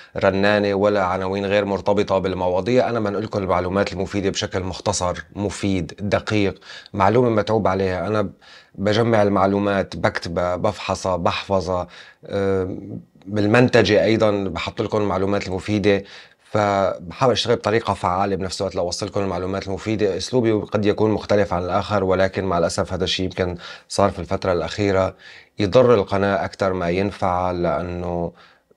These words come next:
كوني ما عم بلجأ لهيك أساليب، يعني عم بتضيع المعلومات وما عم بتصل لكل الناس. أنا بحب تص-، يصل الفيديو لكل الناس، آه،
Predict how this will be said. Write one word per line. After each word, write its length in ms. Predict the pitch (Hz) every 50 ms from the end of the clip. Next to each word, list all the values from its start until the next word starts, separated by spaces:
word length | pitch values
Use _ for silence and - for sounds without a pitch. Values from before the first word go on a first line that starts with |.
| _ _ _ _ _ _ _ _ _ _ _ _ _ _ _ _ _ _ _ - -
كوني 220 | 113 120 117 117
ما 100 | 110 113
عم 160 | 110 117 110 101
بلجأ 320 | 107 104 95 107 98 90
لهيك 320 | 95 92 101 107 98 -
أساليب، 500 | 82 - - 104 92 90 101 104 101 -
يعني 220 | 92 90 92 98 95
عم 140 | 90 87 85
بتضيع 340 | 98 87 85 113 120 107
المعلومات 580 | 101 98 95 90 92 95 92 95 98 98 95 -
وما 140 | 90 92 95
عم 80 | 95
بتصل 340 | 95 - 98 - 101 92 87
لكل 260 | 87 87 - 92 90
الناس. 300 | 90 87 90 92 87 87
أنا 300 | 85 90 95 92 90 87 - - - - - _ _
بحب 240 | - - - 113 110 - -
تص-، 200 | 117 92 101 -
يصل 260 | 101 92 - 107 95 90
الفيديو 400 | 85 78 98 101 85 92 95 92
لكل 540 | 85 87 87 85 87 85 - 117 101 101
الناس، 480 | 92 87 90 87 87 90 87 - - 87
آه، 320 | 85 80 76 - - -